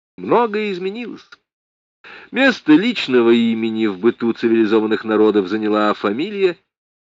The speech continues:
Имя, как главный отличительный признак — осталось только в мире коронованных особ и их ближайших родичей.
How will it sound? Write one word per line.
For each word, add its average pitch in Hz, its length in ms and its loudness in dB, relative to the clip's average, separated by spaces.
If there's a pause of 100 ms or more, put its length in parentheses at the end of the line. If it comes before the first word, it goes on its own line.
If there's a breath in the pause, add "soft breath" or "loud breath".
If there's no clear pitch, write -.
Имя, 220 480 2
как 180 320 0
главный 180 580 2
отличительный 175 580 -4
признак — 156 760 -8 (180)
осталось 104 680 -4
только 190 480 0
в 151 100 -4
мире 147 300 -4
коронованных 117 760 -4
особ 180 420 -6
и 101 120 -4
их 87 100 -10
ближайших 92 640 -6
родичей. 92 520 -6